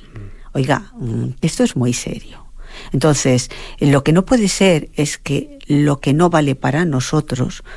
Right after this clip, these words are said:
Speaker 2: consideremos que sí que vale para los otros, porque eso es una mirada absolutamente colonialista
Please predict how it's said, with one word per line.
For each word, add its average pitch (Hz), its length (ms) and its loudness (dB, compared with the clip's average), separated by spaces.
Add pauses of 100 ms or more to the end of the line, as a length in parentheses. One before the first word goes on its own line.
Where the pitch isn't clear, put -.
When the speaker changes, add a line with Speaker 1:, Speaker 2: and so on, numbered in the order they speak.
(140)
Speaker 2:
consideremos 156 800 4
que 156 140 2
sí 196 200 0
que 143 200 -2
vale 127 280 4
para 113 280 0
los 117 240 -2
otros, - 420 -10 (300)
porque - 240 0
eso 226 100 2
es 220 140 0
una 175 180 6
mirada 160 420 4
absolutamente 143 840 2
colonialista 120 1160 2